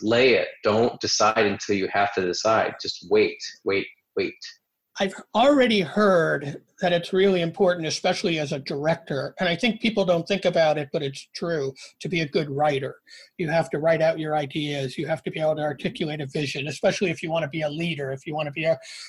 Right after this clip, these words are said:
Speaker 2: professor, if you want to be an artistic director. These are gonna be important skills. Since you are a professor, full, and a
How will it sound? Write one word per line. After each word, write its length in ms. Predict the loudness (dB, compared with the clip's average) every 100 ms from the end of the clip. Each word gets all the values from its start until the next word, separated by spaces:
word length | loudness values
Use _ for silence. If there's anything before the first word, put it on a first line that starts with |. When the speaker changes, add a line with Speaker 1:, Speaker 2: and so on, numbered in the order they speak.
| -12
Speaker 2:
professor, 520 | -6 0 0 0 -2 -4
if 140 | -6
you 100 | -6
want 120 | -6
to 60 | -4
be 140 | -4
an 80 | -2
artistic 460 | -4 -4 -6 -6 -6
director. 320 | -6 -6 -6
These 220 | -4 -4
are 80 | -4
gonna 140 | -4 -4
be 80 |
important 420 | -6 -2 -4 -4 -8
skills. 480 | 0 0 0 -4 -20 _ _ -8
Since 300 | -2 -2 2
you 380 | 2 2 0 -4 _ 0
are 220 | 2 4
a 80 | 2
professor, 760 | -2 0 0 0 -4 -6 -8 _ -6
full, 460 | -2 0 -2 -8 _ _ _ _ _ _
and 460 | -4 -2 -2 -4 -6 -10 _ _ -4
a 160 | -4